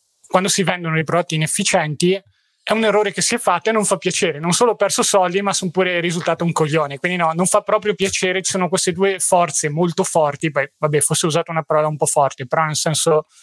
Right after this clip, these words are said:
a nessuno piace ammettere di aver sbagliato, anche quando magari a loro stessi l'hanno ammesso, ma non vogliono che si sappia. C'è un po' anche questa cultura, boh, direi forse un po' italiana, di nuovo, dove l'errore, il fallimento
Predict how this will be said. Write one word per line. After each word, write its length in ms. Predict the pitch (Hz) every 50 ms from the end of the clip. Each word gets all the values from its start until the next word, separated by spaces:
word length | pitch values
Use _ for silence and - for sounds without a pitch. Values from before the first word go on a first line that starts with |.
| _ _ _ - - - -
a 80 | - 196
nessuno 500 | 214 214 - - - 226 226 208 190 -
piace 400 | - - 185 185 180 - - 185
ammettere 420 | 170 170 180 180 - - 170 156
di 80 | 151 151
aver 160 | 156 147 165
sbagliato, 600 | 156 139 139 160 156 151 156 151 156 - - 165
anche 340 | 165 202 240 247 - 233 226
quando 240 | - 220 208 208 202
magari 560 | 196 180 175 165 180 180 175 175 185 185 175 -
a 100 | - 208
loro 220 | 190 196 214 226 220
stessi 400 | - - - 202 208 - - 196
l'hanno 240 | 175 185 185 190 190
ammesso, 360 | 190 190 190 196 - - 208
ma 140 | 202 202 196
non 160 | 190 180 175
vogliono 400 | 160 170 175 175 165 175 165 165
che 80 | -
si 160 | 151 - - 165
sappia. 400 | - - 151 139 143 - - 139
C'è 140 | - -
un 80 | 151 139
po' 80 | - 151
anche 260 | 156 165 165 - 151
questa 240 | - 156 - - 160
cultura, 720 | - - 165 151 - - 156 151 151 156 151 147 147 151 _ _ _ _ _
boh, 200 | - 170 190 196
direi 440 | 170 180 185 185 185 190 190 190 185
forse 320 | - - 208 208 - -
un 80 | 208 175
po' 120 | 202 196
italiana, 540 | 185 - 196 175 156 156 147 147 147 143 139
di 120 | 139 147
nuovo, 320 | 147 151 151 151 143 147 143
dove 500 | 143 143 147 147 143 143 143 143 147 143
l'errore, 540 | 151 165 170 165 185 190 180 180 175 165
il 60 | 170 -
fallimento 1120 | - - 170 165 170 170 175 170 170 165 165 165 139 - 160 156 151 156 156 156 156 170